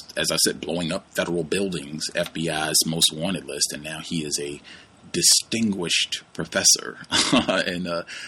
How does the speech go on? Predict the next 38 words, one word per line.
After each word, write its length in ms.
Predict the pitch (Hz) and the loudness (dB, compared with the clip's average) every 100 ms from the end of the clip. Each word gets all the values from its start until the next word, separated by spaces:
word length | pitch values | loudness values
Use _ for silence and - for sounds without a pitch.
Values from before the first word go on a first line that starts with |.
| - | -8
major 520 | - 98 117 113 95 87 | 0 6 8 8 6 4
state 300 | - 107 92 | 4 2 0
university 640 | 87 82 80 85 87 80 76 | 0 -2 -2 0 0 0 -2
in 80 | |
Illinois, 720 | - 85 82 87 92 71 71 76 | -2 -4 -2 -2 -2 -4 -8 -10
uh, 160 | 76 71 | -12 -12
and 100 | - | -8
he's 140 | 80 | -8
published 340 | - - - - | -6 -6 -4 -4
a 40 | |
lot 140 | 71 | -4
of 80 | 73 | -8
books 220 | 82 82 | -6 -6
about 240 | 73 73 80 | -6 -8 -4
racism 800 | 135 127 120 110 107 104 101 92 73 | -2 0 -2 -2 -2 -2 -2 -4 -6
and, 180 | 67 - - - - - | -8 -16 -18 -20 -20 -14
uh, 80 | 80 | -8
all 220 | 71 78 | -6 -6
of 120 | 80 - | -6 -8
his 180 | 82 | -8
hijinks 560 | - 95 90 76 69 64 - - - | -2 0 0 -4 -8 -6 -6 -6 -12
during 220 | 78 71 | -12 -10
the 60 | |
sixties 520 | - 90 85 78 76 69 - | -8 -6 -8 -10 -10 -8 -10
and 320 | 71 69 69 69 | -12 -14 -14 -10
seventies, 540 | - 80 78 - - | -6 -6 -6 -12 -16
but 160 | - - | -16 -8
that's 240 | 73 - | -6 -6
one, 440 | 76 71 73 71 71 | -8 -10 -8 -8 -10
and 240 | 65 67 - _ - - | -12 -14 -20 _ -12 -8
I 60 | |
think 200 | - 80 | -6 -6
there 100 | 76 | -6
are 40 | 69 | -10
quite 220 | - 73 | -8 -10
a 40 | |
few 180 | - 73 | -8 -8
other, 360 | 71 71 67 | -8 -8 -12